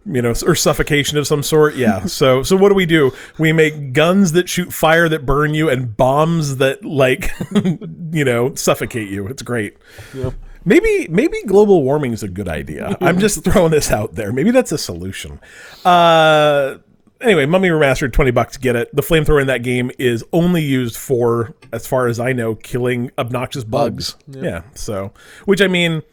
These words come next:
Speaker 1: that's a pretty good use of a flamethrower. In, in my opinion, you should use a flamethrower for two things. Killing, like, bugs and blackberry bushes. Those are,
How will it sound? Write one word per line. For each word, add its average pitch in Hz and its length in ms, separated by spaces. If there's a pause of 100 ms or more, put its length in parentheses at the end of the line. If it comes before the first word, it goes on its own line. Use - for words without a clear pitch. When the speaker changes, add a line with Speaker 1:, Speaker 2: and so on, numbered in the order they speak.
(720)
Speaker 1:
that's 269 160
a - 40
pretty 180 280
good 123 180
use 113 240
of 104 80
a 92 40
flamethrower. 92 580
In, 147 100
in 185 180
my 185 200
opinion, 175 380
you 151 100
should 139 160
use 135 160
a 135 40
flamethrower 127 400
for 117 140
two - 240
things. 90 300 (540)
Killing, 214 400
like, 139 360 (320)
bugs 175 600 (320)
and 135 480 (160)
blackberry 110 580
bushes. - 540
Those 131 260
are, 143 280